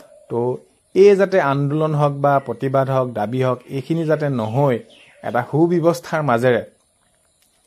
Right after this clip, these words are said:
এটা সুচিন্তাৰ মাজেৰে যদি অংগনবাদী কৰ্মী সহায়িকাসকলৰ মাননি বৃদ্ধি হ'ল হয় বা হ'ব লাগে, কাৰণ এই আন্দোলন বা এই চিঞৰ বাখৰ কিবা এটা হ'লে এটা হুলস্থুলীয়া পৰিৱেশৰ সৃষ্টি হয়।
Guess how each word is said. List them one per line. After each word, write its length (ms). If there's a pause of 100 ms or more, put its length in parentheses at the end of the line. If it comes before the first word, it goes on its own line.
(140)
এটা 240
সুচিন্তাৰ 520
মাজেৰে 380
যদি 260
অংগনবাদী 480
কৰ্মী 320
সহায়িকাসকলৰ 800 (420)
মাননি 400
বৃদ্ধি 420
হ'ল 200
হয় 140
বা 260
হ'ব 220
লাগে, 280 (120)
কাৰণ 240 (420)
এই 200
আন্দোলন 540
বা 180
এই 220
চিঞৰ 260
বাখৰ 260
কিবা 240
এটা 140
হ'লে 260 (800)
এটা 160
হুলস্থুলীয়া 540
পৰিৱেশৰ 400
সৃষ্টি 420
হয়। 200